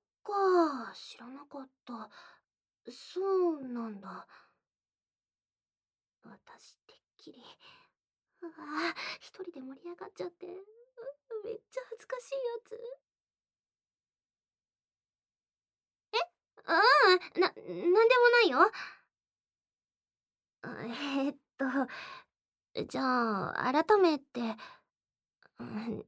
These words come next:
うん、どうかな。あんまり絡みなかったけど、私のことは知ってるよね。私、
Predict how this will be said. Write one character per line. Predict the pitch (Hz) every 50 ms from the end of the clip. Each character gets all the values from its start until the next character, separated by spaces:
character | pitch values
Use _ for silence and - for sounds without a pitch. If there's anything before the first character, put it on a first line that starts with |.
| _ _ -
う | 165
ん、 | 151 175 269
ど | 294 359 392 403 381
う | 359 _ _ _ _ _
か | - 262
な。 | 240 233 233 214 - - - - - _ _ _ _ _ _ _ _ _ _ _ _ _ _ _ _ _ _ _ _ _ _ _ _ _ _ _ _ -
あ | - 247 269
ん | 285 294 294
ま | 294 294
り | 285 285
絡 | 285 - - 269 269 269
み | 269 269 269
な | 269 285 285
か | - -
っ | 262 262
た | - - 214
け | 214 208 190
ど、 | - 196 190 - - - - _ _ _ _ _ _ _ _ _ -
私 | - 254 - 349 370 - 453
の | 453 453 440
こ | - 453
と | - 480 403
は | 294 220 190 180
知 | - - -
っ | - _
て | - 247 247
る | 254
よ | 240 208
ね。 | 180 185 190 - - _ _ _ _ _ _ _ _ _ _ _ _ _ _ _ _
私、 | - 214 214 240 247 247 - 254 226